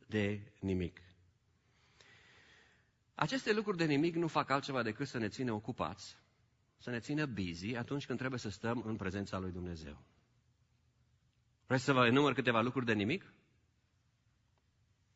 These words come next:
How about Facebook?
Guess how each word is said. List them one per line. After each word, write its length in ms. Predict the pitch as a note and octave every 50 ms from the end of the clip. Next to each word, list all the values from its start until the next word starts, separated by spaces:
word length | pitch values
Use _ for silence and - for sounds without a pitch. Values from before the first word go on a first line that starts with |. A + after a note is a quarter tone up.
| _ _ _ _ _ _ _ _ _
How 140 | - C#3+ D3
about 540 | C#3 C3 B2+ B2 A#2 G#2+ - - - - - - - - _ _ _ _ _ _ _ _ _ _ _ _ _ _ _ _ _ _ _ _
Facebook? 440 | - - A#2 F#2+ - - E2 E2